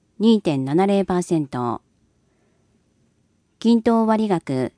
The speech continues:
一人当たり。医療分、二万四千円。後期支援分、八千六百円。介護分、八千八百円。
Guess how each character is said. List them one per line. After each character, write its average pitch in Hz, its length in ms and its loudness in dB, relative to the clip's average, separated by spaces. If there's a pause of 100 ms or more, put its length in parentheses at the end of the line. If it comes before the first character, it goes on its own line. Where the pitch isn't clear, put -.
(140)
一 - 220 0
人 185 160 4
当 180 60 0
た 156 120 -4
り。 127 280 -4 (760)
医 160 80 4
療 190 240 4
分、 170 360 2 (420)
二 180 140 4
万 226 260 2
四 156 180 2
千 165 320 0
円。 139 280 -4 (640)
後 240 200 2
期 175 140 -4
支 151 160 -4
援 170 220 2
分、 151 300 -2 (480)
八 175 160 -2
千 226 320 0
六 139 180 0
百 180 260 -2
円。 123 280 -2 (640)
介 180 200 2
護 180 140 2
分、 160 320 0 (280)
八 175 180 -2
千 226 300 -2
八 147 120 -8
百 165 320 -4
円。 127 260 -4